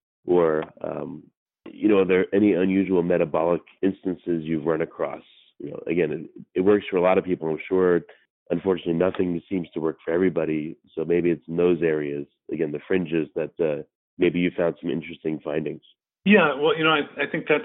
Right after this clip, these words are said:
Speaker 2: the next evolution of, of the science and research about the keto diet. The, the idea that, uh, it will be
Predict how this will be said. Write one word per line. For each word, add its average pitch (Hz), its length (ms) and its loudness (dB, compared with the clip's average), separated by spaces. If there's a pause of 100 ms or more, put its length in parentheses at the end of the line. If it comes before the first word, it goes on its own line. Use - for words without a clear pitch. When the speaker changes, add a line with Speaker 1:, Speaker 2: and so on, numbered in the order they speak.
(280)
Speaker 2:
the 117 60 0
next 123 280 0 (160)
evolution 117 800 -2
of, 101 340 -2 (460)
of 101 280 -2
the 95 220 -4 (120)
science 107 400 0 (260)
and 95 240 -6
research 104 440 -2 (280)
about 110 380 2
the - 80 -12
keto 92 360 -2
diet. 90 420 -2
The, 95 220 -2 (460)
the 95 420 -2
idea 110 360 2
that, 101 300 0 (280)
uh, 95 340 -4
it 95 120 -10
will 98 240 -6
be 104 360 -6